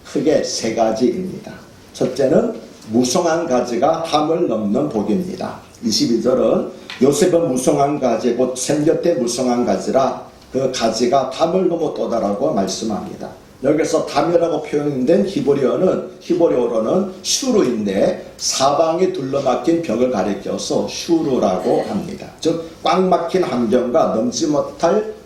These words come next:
벽을 넘었다는 것입니다. 이런 벽을 또 뛰어넘었다는 거죠. 실제로 요셉은 노예로 팔려가기도 하고 감옥에 갇히기도 했습니다. 사방이 꽉 막혀있는, 넘지 못할 그런 감옥에 갇혀 있는 것과 같았지요.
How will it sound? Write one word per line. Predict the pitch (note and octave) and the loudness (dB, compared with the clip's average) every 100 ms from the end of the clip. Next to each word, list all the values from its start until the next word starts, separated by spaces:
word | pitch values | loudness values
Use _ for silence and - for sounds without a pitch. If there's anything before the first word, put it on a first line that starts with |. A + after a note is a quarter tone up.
| - | -14
벽을 | - A2 A2 - G3+ - | -2 -2 0 0 2 2
넘었다는 | - - - F#3+ - | 0 0 -4 -4 -2
것입니다. | - - - - - - - - - | -4 -8 -10 -14 -16 -20 -20 -12 0
이런 | E3 F3+ F3 | 4 4 2
벽을 | D3+ B2 D#3+ - | 0 0 0 0
또 | F3+ - - | 0 0 2
뛰어넘었다는 | E3+ C3 A2+ G2+ F#2+ F#2+ - | 0 2 0 0 -2 -4 -6
거죠. | - - D#3+ - - - - | -10 -2 0 0 -4 -14 -2
실제로 | G3+ - F#3 F3 | 0 2 4 4
요셉은 | B2 A#2+ D3+ D3+ D3+ | 4 2 2 2 2
노예로 | B2+ E3+ F3 - | 4 2 2 -2
팔려가기도 | D#3 D3 C#3+ B2 A2+ G#2+ | -4 -2 0 0 -2 -2
하고 | G#2+ G#2 C3 F#3 - - | -2 0 2 2 0 -4
감옥에 | C#3 C3+ C3 - | -2 0 0 0
갇히기도 | G2+ - - G2+ G2 C#3 - - - | -4 -4 -4 -2 -2 -2 -4 -8 -12
했습니다. | G2+ - - - - | -10 -8 -10 -16 -14
사방이 | - A#2+ A#2+ C3 C3+ | -4 0 0 0 -2
꽉 | - G#2 A#2 | -2 -2 0
막혀있는, | G#2+ - G2 E2+ E2+ F#2+ | 0 -2 -4 -6 -6 -4
넘지 | A2+ A#2+ D3+ | -4 0 0
못할 | C3+ - - A2 - - - - - - | 0 -2 -2 -4 -4 -14 -20 -20 -14 0
그런 | E3+ - | 2 2
감옥에 | - B2+ A#2 C3 | 0 -2 0 0
갇혀 | - G2+ A2 - - | -2 -4 -4 -6 0
있는 | B2 C3+ | 2 2
것과 | A#2 - F#2 | 0 0 -2
같았지요. | - - - - - | -4 -8 -8 -8 -12